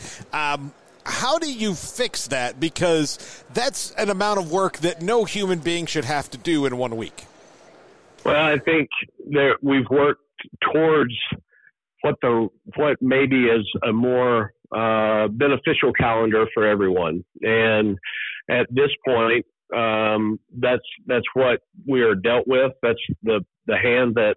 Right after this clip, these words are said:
Speaker 2: that we've been dealt. I don't know that there is, um, an easy answer to any of it. I know that there's committees together that are trying to find and navigate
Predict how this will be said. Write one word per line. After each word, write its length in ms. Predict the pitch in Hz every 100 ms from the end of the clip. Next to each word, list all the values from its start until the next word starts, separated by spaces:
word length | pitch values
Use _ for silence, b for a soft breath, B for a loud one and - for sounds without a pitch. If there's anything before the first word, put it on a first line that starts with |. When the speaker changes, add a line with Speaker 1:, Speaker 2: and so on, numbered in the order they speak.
| -
Speaker 2:
that 140 | 120
we've 320 | 101 113 107 104
been 200 | 113 110
dealt. 320 | 110 131 143 - B B B -
I 120 | 135
don't 200 | 139 120
know 280 | 131 131 131
that 160 | 113
there 520 | - 127 117 113 107 101
is, 120 | 92 - - -
um, 600 | 110 104 104 101 95 92 - _ B B B B B B -
an 140 | 117
easy 420 | 139 147 117 127
answer 380 | 131 131 120 113
to 240 | - 104
any 160 | 135 120
of 140 | 101
it. 160 | 92 92 _ -
I 140 | 123
know 260 | 123 123 123
that 160 | 120
there's 240 | 117 120 113 -
committees 420 | 120 123 127 113 -
together 400 | 110 120 117 113
that 140 | 113
are 100 | 107 104
trying 280 | 120 117
to 100 | 107 -
find 360 | 120 117 113
and 80 | 104
navigate 500 | 107 117 110 117 117